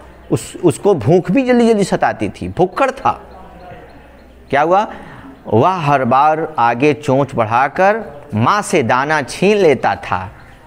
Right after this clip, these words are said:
बच्चों में कुछ ऐसे होते हैं, कुछ बच्चे बिल्कुल सीधे होते हैं, जो तसल्ली करके बैठे रहते हैं, लेकिन उन्हीं दो चार बच्चों में से कुछ बच्चे इतने चंचल होते हैं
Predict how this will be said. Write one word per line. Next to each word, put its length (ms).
बच्चों 240
में 120
कुछ 180
ऐसे 180
होते 300
हैं, 220
कुछ 120
बच्चे 300
बिल्कुल 380
सीधे 340
होते 280
हैं, 320
जो 280
तसल्ली 480
करके 280
बैठे 340
रहते 300
हैं, 280
लेकिन 200
उन्हीं 500
दो 120
चार 220
बच्चों 360
में 140
से 140
कुछ 180
बच्चे 300
इतने 220
चंचल 380
होते 240
हैं 240